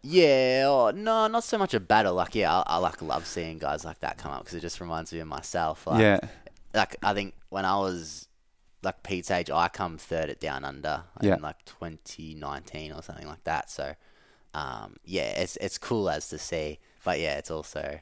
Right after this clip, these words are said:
Speaker 1: so, yeah, I would say, yeah, it's a little bit of a
Speaker 2: <laughs>
Speaker 1: battle.
Speaker 2: A little
Speaker 1: It's
Speaker 2: bit
Speaker 1: cool to
Speaker 2: of
Speaker 1: see 'cause
Speaker 2: pressure.
Speaker 1: I'm like, "Oh, I need to, I need to be working this hard too."
Speaker 2: Yeah.
Speaker 1: <laughs>
Speaker 2: Yeah. No, it's good. Um,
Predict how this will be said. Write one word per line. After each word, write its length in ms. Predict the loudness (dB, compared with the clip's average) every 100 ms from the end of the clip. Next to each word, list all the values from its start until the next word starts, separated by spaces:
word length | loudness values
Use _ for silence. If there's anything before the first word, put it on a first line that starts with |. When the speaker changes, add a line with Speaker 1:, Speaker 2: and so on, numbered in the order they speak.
| -10
Speaker 1:
so, 180 | 2 2
yeah, 240 | 4 2
I 60 | 2
would 160 | 0
say, 160 | -6 -10
yeah, 180 | -10 -14
it's 220 | -6 -4 -4
a 40 |
little 160 | -6 -10
bit 80 | -10
of 120 | -12
a 20 |
Speaker 2:
<laughs> 60 | 2
Speaker 1:
battle. 200 | 2 2
Speaker 2:
A 20 |
little 80 | 0 0
Speaker 1:
It's 80 | 2
Speaker 2:
bit 60 |
Speaker 1:
cool 80 | 2
to 40 | 2
Speaker 2:
of 60 | 0
Speaker 1:
see 60 |
'cause 80 | 0
Speaker 2:
pressure. 160 | 0 -2
Speaker 1:
I'm 80 | -2
like, 200 | -2 -2
"Oh, 200 | -4 -6 -10 -14 -14 -6
I 80 | -2
need 120 | 0
to, 180 | -2 -4 -8 -10
I 80 | -8
need 140 | -6
to 60 | -6
be 160 | -8
working 320 | -10 -12 -14 -16
this 140 | -14
hard 260 | -14 -14 0
too." 80 | 8
Speaker 2:
Yeah. 240 | 10 10 6 -6
Speaker 1:
<laughs> 240 | -6 -2 8
Speaker 2:
Yeah. 260 | 8 8 4 0 8
No, 100 | 10
it's 160 | 8 6
good. 220 | 6 8
Um, 380 | 8 6 0